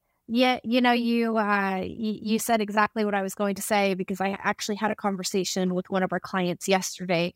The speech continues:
who had a departing team member that they were talking about,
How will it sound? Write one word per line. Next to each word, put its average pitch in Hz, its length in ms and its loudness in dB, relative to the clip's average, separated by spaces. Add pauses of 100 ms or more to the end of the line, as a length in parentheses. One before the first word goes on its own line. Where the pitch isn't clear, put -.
who 180 380 2
had 190 240 4
a 180 40 2
departing 190 520 0
team 190 180 -2
member 175 540 0 (460)
that 180 460 4
they 196 80 2
were 180 120 0
talking 185 420 -2
about, 170 500 -2